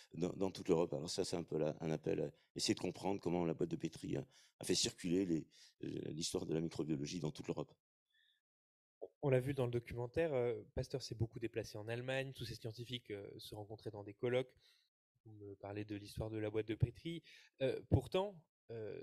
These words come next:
Speaker 2: s-, l'Union européenne, c'est quand même pas très récent. Euh, l'élargissement à, à une histoire européenne, euh, ça date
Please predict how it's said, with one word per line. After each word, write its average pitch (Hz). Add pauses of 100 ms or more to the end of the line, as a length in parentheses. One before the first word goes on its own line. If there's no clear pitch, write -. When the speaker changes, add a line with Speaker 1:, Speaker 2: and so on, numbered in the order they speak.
(100)
Speaker 2:
s-, - (1040)
l'Union 117
européenne, 113
c'est 113
quand 107
même 101
pas 101
très 104
récent. 135 (680)
Euh, 101
l'élargissement 107
à, 107
à 101
une 101
histoire 107
européenne, 107
euh, 87 (220)
ça -
date 104